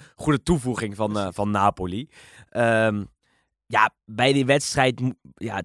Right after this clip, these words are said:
Speaker 1: denk ik gewoon aan één iemand de hele tijd. En die ben ik ook in de gaten aan het houden. En dat is Osimhen. En die was echt weer fantastisch. Eh,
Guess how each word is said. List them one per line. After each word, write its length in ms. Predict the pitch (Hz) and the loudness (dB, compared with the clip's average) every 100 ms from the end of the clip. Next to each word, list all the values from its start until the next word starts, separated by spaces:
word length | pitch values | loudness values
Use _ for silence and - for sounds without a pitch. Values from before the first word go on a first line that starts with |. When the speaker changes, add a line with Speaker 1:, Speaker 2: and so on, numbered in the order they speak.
| - | -2
Speaker 1:
denk 260 | 123 127 - | 2 2 2
ik 220 | 156 147 | 0 2
gewoon 240 | 135 131 | 2 4
aan 140 | 120 113 | 4 2
één 260 | - 139 113 | 2 2 4
iemand 460 | 147 135 95 92 | 2 2 0 -2
de 80 | - | -4
hele 220 | 92 95 | -2 -2
tijd. 360 | 85 90 92 113 | -6 -8 -8 -8
En 140 | - | -10
die 100 | 107 | -6
ben 120 | 107 113 | -4 -4
ik 100 | 107 | -4
ook 100 | 104 | -8
in 80 | |
de 60 | 104 | -8
gaten 360 | - 120 127 98 | -2 -2 0 -4
aan 60 | |
het 100 | 95 | -6
houden. 340 | 90 85 87 90 | -8 -8 -8 -6
En 60 | |
dat 100 | 113 | -6
is 80 | - | -4
Osimhen. 580 | - 117 98 90 78 73 _ _ _ _ _ _ _ _ _ | 0 0 -2 -10 -12 -16 _ _ _ _ _ _ _ _ _
En 100 | 107 | -6
die 100 | 120 | -4
was 180 | 117 - | -4 -4
echt 260 | 131 120 | -6 -4
weer 280 | 101 98 82 _ | -6 -10 -10 _
fantastisch. 800 | _ 104 95 120 110 - 76 - _ _ _ _ _ _ _ _ _ | _ -10 -4 -2 -4 -10 -16 -20 _ _ _ _ _ _ _ _ _
Eh, 580 | - 98 101 95 92 | -8 -6 -4 -4 -6